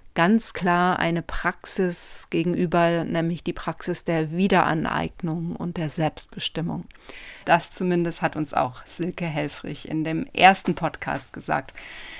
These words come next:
Ist dies im Kern das emanzipatorische Potenzial des Commoning?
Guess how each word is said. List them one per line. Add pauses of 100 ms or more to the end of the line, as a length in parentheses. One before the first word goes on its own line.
(100)
Ist
dies
im
Kern
das
emanzipatorische
Potenzial
des
Commoning?